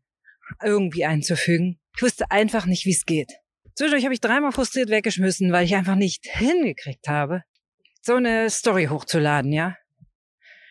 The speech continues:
Wo muss ich jetzt nochmal wischen und wie und was? Wie ändere ich nochmal mein Header? Oh, schon wieder vergessen. Und so weiter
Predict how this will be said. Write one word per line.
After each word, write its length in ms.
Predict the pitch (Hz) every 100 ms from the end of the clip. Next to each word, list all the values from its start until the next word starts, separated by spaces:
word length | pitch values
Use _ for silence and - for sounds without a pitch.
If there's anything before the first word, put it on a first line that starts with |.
| _ _ _
Wo 160 | 214 269
muss 240 | 277 254
ich 120 | 247 -
jetzt 140 | -
nochmal 260 | 240 214 180
wischen 380 | 220 - 214 175
und 240 | 180 160
wie 180 | 214 247
und 180 | 180 151
was? 320 | 135 - - - - _ _ _ _ _ _ _ _ - _ _
Wie 140 | 180 180
ändere 220 | 170 175
ich 60 |
nochmal 240 | 196 196 220
mein 140 | 226
Header? 420 | 214 247 262 277 - _ -
Oh, 260 | 151 -
schon 140 | - 147
wieder 140 | 151
vergessen. 400 | 220 214 165 139 - _ _
Und 160 | 339
so 140 | 349 247
weiter 380 | 208 196 190